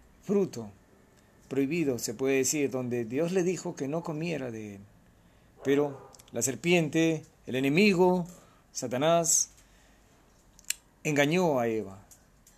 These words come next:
y le dijo: "Come, no vas a morir". Y era una mentira, porque Dios le había dicho a Adán que iba a morir, pero la serpiente, Satanás, el enemigo de Dios, le dijo que no iba a morir.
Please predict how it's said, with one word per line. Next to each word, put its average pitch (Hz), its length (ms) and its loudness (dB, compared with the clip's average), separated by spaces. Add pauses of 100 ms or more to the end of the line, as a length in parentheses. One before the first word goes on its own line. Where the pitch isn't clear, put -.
(120)
y 131 140 -6
le 127 100 0
dijo: 147 340 -2
"Come, 156 480 2
no 156 240 2
vas 170 200 8
a 175 40 -2
morir". 165 340 -2 (1160)
Y 135 120 -2
era 208 100 6
una 226 100 4
mentira, 202 400 2
porque 160 260 0
Dios 196 200 6
le 196 100 4
había 160 240 6
dicho 156 300 -2
a 135 40 4
Adán 139 280 0
que 127 140 -4
iba 147 180 4
a - 20 0
morir, 139 460 -2 (240)
pero 143 340 0 (160)
la 113 80 -10
serpiente, 139 800 -6
Satanás, 127 640 -4
el 123 80 -6
enemigo 127 360 -2
de 147 140 4
Dios, 139 220 0
le 131 100 -2
dijo 139 380 -6
que 123 160 -10
no 147 240 -8
iba 127 440 -8 (440)
a 110 80 -8
morir. 131 420 -2